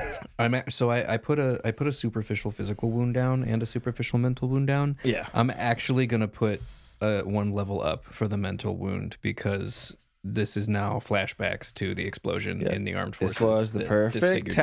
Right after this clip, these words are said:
Speaker 1: town.
Speaker 2: <laughs>
Speaker 1: Then there's an explosion. Standing faces in my
Speaker 2: Yeah.
Speaker 1: face.
Speaker 2: So
Speaker 1: This
Speaker 2: I'm gonna be
Speaker 1: was
Speaker 2: in
Speaker 1: the
Speaker 2: the middle of,
Speaker 1: perfect
Speaker 2: like,
Speaker 1: town.
Speaker 2: sort of mumbling what happened to the constables, and I'm just gonna, like, slowly stop talking and just, I,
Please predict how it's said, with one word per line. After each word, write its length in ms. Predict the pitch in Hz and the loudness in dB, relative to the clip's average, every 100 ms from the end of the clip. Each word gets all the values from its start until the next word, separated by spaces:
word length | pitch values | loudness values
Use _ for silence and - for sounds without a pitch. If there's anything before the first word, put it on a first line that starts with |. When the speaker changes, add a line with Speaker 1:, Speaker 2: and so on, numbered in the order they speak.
| 147 | 6
Speaker 1:
town. 540 | 151 147 156 175 170 - - | 6 6 6 6 4 -2 -6
Speaker 2:
<laughs> 180 | 151 - | -2 2
Speaker 1:
Then 260 | - 190 | 4 4
there's 160 | 117 127 | 4 4
an 100 | 123 | 4
explosion. 840 | 127 - 120 117 113 107 104 98 104 | 2 2 4 6 6 4 2 0 -2
Standing 420 | - 117 123 127 | 2 2 4 2
faces 360 | 135 131 131 | 2 2 2
in 160 | 113 117 | 4 4
my 100 | 107 | 2
Speaker 2:
Yeah. 160 | 104 98 | 2 2
Speaker 1:
face. 160 | 95 101 - | 0 -2 -4
Speaker 2:
So 60 | 113 | 0
Speaker 1:
This 20 | |
Speaker 2:
I'm 80 | 120 | 4
gonna 140 | 127 127 | 6 6
be 80 | |
Speaker 1:
was 60 | 131 | 4
Speaker 2:
in 40 | 117 | 4
Speaker 1:
the 60 | |
Speaker 2:
the 60 | 117 | 2
middle 240 | 120 127 | 4 4
of, 80 | 107 | 2
Speaker 1:
perfect 100 | 104 101 98 | 2 2 0
Speaker 2:
like, 40 | - | -2
Speaker 1:
town. 100 | - | 0
Speaker 2:
sort 180 | 101 98 | 0 0
of 140 | 90 | 0
mumbling 600 | 95 98 98 98 95 92 | 2 2 2 2 2 2
what 160 | 92 90 | 0 0
happened 460 | 95 92 95 90 - | 0 0 -2 -4 -6
to 200 | - 95 | -4 -2
the 80 | 92 | -2
constables, 640 | - 98 95 101 95 92 95 | -2 -2 -2 -2 -2 -2 -2
and 80 | |
I'm 80 | 92 | -2
just 220 | 92 90 | -2 -4
gonna, 180 | - 98 | -4 -4
like, 220 | 95 95 | -2 -4
slowly 560 | - - 110 101 98 95 | -6 -2 2 2 0 -2
stop 340 | - 95 98 | -2 -4 -4
talking 500 | - 98 90 98 90 - | -4 -4 -4 -6 -6 -6
and 240 | 92 92 | -8 -6
just, 260 | 95 - - - | -6 -8 -10 -8
I, 200 | 98 92 | -6 -6